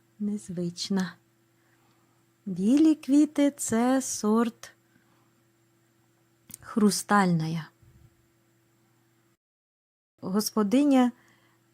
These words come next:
сказала, що вона назви сортів не перекладає, тому що алея паруса і червоні вітрила, здавалося б, це переклад назви одного сорту, але це різні сорти.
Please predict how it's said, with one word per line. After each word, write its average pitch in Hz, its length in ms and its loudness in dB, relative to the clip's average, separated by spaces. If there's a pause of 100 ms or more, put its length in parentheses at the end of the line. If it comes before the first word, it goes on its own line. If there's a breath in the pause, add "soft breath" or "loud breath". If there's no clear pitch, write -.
(200)
сказала, 254 600 4
що 240 320 2
вона 233 320 6
назви 247 360 4
сортів 226 460 0
не 226 180 6
перекладає, 233 880 0
тому 220 380 2
що 247 420 2 (800 soft breath)
алея 254 420 6
паруса 247 680 4 (360)
і 240 100 -2
червоні 262 580 4
вітрила, 240 760 2 (480)
здавалося 240 680 4
б, 208 60 -8
це - 180 0
переклад 214 840 0 (840 soft breath)
назви 214 560 4
одного 214 360 4
сорту, 302 420 2
але 233 280 4
це 277 220 4
різні 254 420 2
сорти. 247 560 -2